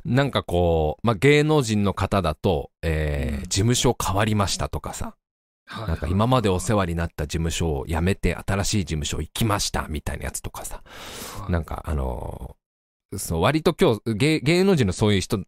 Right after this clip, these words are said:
Speaker 2: のツイート見かけたけど、まあ要はね、
Speaker 1: うんうんうん。
Speaker 2: 四月だから新しい年度だから、これを、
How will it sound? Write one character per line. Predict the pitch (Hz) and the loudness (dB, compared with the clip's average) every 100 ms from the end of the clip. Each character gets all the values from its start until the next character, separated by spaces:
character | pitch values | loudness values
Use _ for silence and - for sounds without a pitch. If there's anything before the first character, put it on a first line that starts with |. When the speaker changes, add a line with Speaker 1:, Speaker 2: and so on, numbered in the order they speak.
| - | -2
Speaker 2:
の | 101 98 95 | 2 2 0
ツ | 110 | 0
イ | |
ー | 98 | 0
ト | |
見 | 92 | 0
か | 107 | 0
け | 101 - | -2 -2
た | 90 | -2
け | - | -4
ど、 | - | -6
ま | 120 160 | 0 4
あ | |
要 | 190 214 | 6 4
は | 110 - - | 4 -2 -2
ね、 | 131 | -2
Speaker 1:
う | |
ん | |
う | 127 | 0
ん | |
う | |
ん。 | |
Speaker 2:
四 | 123 208 | 0 2
月 | 156 - | 0 0
だ | 95 | -6
か | - 73 | -4 -2
ら | 78 73 73 | 0 0 0
新 | - 107 101 | 0 0 0
し | - 92 | 0 0
い | |
年 | 82 | 0
度 | 82 73 | -2 -4
だ | |
か | - 62 | -4 -6
ら、 | - | 0
こ | 139 | 2
れ | 156 | 4
を、 | 165 160 | 4 2